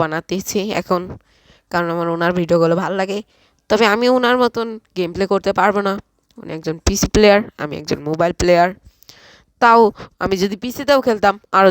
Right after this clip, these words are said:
জঘন্য খেলতাম। যাই হোক, আমার গেম প্লেটা অনেক খারাপ আমি জানি,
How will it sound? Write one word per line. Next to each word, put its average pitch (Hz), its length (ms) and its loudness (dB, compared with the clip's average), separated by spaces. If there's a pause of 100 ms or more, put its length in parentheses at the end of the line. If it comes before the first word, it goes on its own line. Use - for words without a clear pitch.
জঘন্য 196 380 -4
খেলতাম। 190 300 -6 (840)
যাই 202 180 6
হোক, 196 140 4
আমার 180 200 0
গেম 180 240 -8
প্লেটা 180 440 -4
অনেক 185 300 -6
খারাপ 240 360 0
আমি 202 140 0
জানি, 247 320 -2